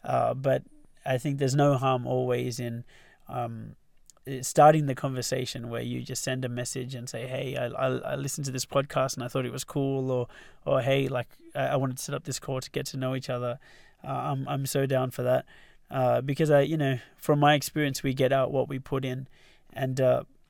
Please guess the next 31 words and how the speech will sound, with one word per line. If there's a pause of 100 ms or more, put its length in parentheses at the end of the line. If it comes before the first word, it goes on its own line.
(340)
if
you
think
that (380)
overall
living
your
life
in
a
more
positive
way,
in
a
more (1000)
meaningful
way, (640)
uh, (180)
i-,
is
a
message
that
resonates
with
you,
then
I
definitely,
uh,